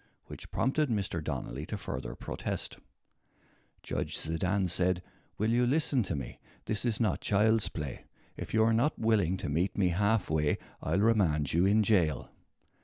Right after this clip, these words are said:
Mister Donnelly claimed that because of his work, the Crossneen address was not always where he stayed, and he tried to claim an address in Cork. But Garda McGinley said,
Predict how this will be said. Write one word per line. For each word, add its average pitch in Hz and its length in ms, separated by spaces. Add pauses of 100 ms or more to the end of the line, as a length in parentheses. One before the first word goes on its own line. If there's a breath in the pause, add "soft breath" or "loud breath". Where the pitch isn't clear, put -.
(720 soft breath)
Mister 175 240
Donnelly 156 420
claimed 76 540
that - 180
because - 360
of 71 80
his 69 200
work, 110 360 (100)
the 104 100
Crossneen 87 680
address 76 460
was 101 160
not 95 180
always 80 480
where 64 240
he 69 120
stayed, 87 480 (480 loud breath)
and 143 200
he 165 140
tried 98 400 (100)
to 117 100
claim 76 360
an 80 80
address 90 400
in 82 140
Cork. - 460 (540 soft breath)
But - 200
Garda 82 360
McGinley 87 600
said, 95 360